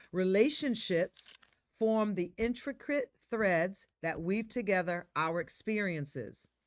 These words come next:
emotions, and sense of belonging. Our connections with family, friends, partners, and colleagues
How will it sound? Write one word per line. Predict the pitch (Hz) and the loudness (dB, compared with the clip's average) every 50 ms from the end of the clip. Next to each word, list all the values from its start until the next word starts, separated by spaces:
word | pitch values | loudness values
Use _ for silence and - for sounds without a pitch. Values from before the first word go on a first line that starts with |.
| _ _ _ _ _ _ _ | _ _ _ _ _ _ _
emotions, | 165 180 170 165 165 175 202 240 240 - 269 269 269 285 302 294 - - _ _ _ _ _ _ _ | -4 -2 -2 2 4 4 4 2 2 -2 -2 -2 -2 -2 -4 -6 -10 -16 _ _ _ _ _ _ _
and | - 220 226 240 247 240 247 247 | -4 -2 0 0 0 0 -2 -2
sense | 247 - - 233 208 208 202 - | -4 -2 -2 -2 -2 -2 -2 -2
of | 208 196 180 151 | -2 -2 0 0
belonging. | 185 170 170 165 156 147 139 131 120 123 104 92 - - _ _ _ _ _ _ _ _ _ _ _ _ _ _ _ _ _ _ _ _ _ _ _ | -2 0 0 0 0 0 -2 -2 -4 -8 -10 -12 -14 -16 _ _ _ _ _ _ _ _ _ _ _ _ _ _ _ _ _ _ _ _ _ _ _
Our | 175 185 202 220 | -4 -2 -2 -2
connections | 214 - - 220 190 180 180 196 233 269 - - - 262 196 170 180 202 180 | -4 -2 -2 -2 -2 0 -2 -2 -2 -4 -6 -6 -4 -4 -4 -2 -4 -4 -4
with | 156 160 156 160 - - | -4 -6 -8 -8 -4 -2
family, | 202 190 185 185 190 196 202 220 226 247 247 - - _ _ _ _ | -2 0 0 -2 -2 -2 -2 -2 -2 -2 -6 -8 -16 _ _ _ _
friends, | - 202 190 185 180 180 185 208 220 220 220 - _ _ _ _ _ | 0 2 2 4 2 2 0 -2 -2 -4 -8 -14 _ _ _ _ _
partners, | - 202 190 165 - 165 175 165 170 180 196 190 - - | -2 -2 0 0 -2 -2 -4 -2 -2 -2 -4 -6 -8 -6
and | 170 170 190 220 220 | -4 -4 -4 -6 -8
colleagues | - - 247 247 262 269 226 180 151 147 151 160 170 - - | -6 -2 0 0 0 0 0 0 0 0 -2 -4 -8 -14 -20